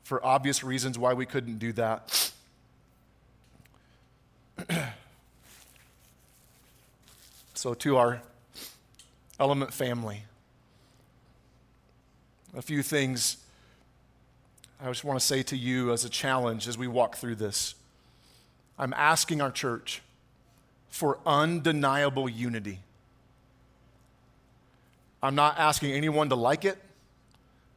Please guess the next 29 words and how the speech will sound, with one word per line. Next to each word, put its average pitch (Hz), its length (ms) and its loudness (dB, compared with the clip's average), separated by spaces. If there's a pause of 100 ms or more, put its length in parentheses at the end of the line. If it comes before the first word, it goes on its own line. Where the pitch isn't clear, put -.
(220)
I'm 143 140 2
not 139 200 2
asking 139 340 2
anyone 165 340 2
to 147 140 4
agree 131 280 0
with 131 220 0
it. - 160 -6 (1080)
What 147 140 4
I 143 100 8
am 180 300 2
asking 160 500 2
for 127 500 0 (260)
is 131 180 0
those 156 320 6
of 160 140 4
us 147 360 4
who 143 160 -2
call 160 520 4
Element 165 400 2
Church 165 360 -4
home, 107 360 -6 (340)
that 127 280 4
we 175 520 0
would 135 160 -4
remain 160 680 0
united 135 800 -2
around 123 480 -2
Jesus, 170 920 2